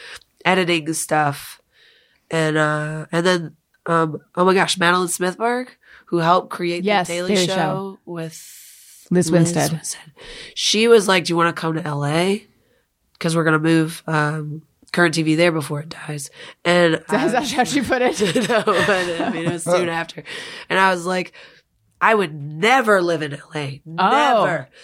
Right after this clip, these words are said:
Speaker 1: Because you guys would always go out there for work and you'd come back and be like, it was like a, it's a soul-sucking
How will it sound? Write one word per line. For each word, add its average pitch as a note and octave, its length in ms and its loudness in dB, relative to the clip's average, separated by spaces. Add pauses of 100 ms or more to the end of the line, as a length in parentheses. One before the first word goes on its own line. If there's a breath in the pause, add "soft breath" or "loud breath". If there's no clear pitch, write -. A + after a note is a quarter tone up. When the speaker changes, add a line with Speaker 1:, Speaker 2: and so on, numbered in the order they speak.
(160 loud breath)
Speaker 1:
Because F#3+ 260 0
you B3+ 140 -2
guys G#3 240 2
would F3 80 -2
always E3+ 240 0
go E3+ 120 -2
out F3 260 2
there E3+ 120 -4
for E3 180 -4
work F3 300 -2
and D#3 80 -6
you'd D3+ 100 -8
come D#3 180 -4
back D3+ 200 -10
and D3+ 100 -14
be D3 120 -8
like, D3 200 -10
it - 80 -20
was D3+ 160 -6
like D3 160 -6
a, D#3 40 -18
it's - 240 -8 (180)
a - 40 -6
soul-sucking - 1040 -2